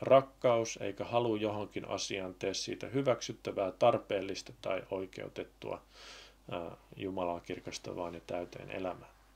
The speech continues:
Tämä kummastuttaa luonnollista ihmistä. Samaan aikaan kristityt rakastavat ihmisiä, jotka vielä elävät synnin vallassa.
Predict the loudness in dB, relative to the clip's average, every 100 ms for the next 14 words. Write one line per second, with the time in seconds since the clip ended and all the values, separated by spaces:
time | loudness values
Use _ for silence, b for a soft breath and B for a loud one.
0 | B B B B B 0 2 6 6 6
1 | 6 2 -2 -6 4 6 6 2 2 6
2 | 6 6 2 0 0 2 2 2 -4 -8
3 | B B B B -6 -2 0 4 6 4
4 | 4 2 4 2 2 0 -2 0 2 4
5 | 2 0 -4 -6 -2 -2 -2 -4 -2 0
6 | 0 -2 -4 0 2 2 0 -2 -2 -4
7 | -6 -6 -6 -8 2 2 2 0 -6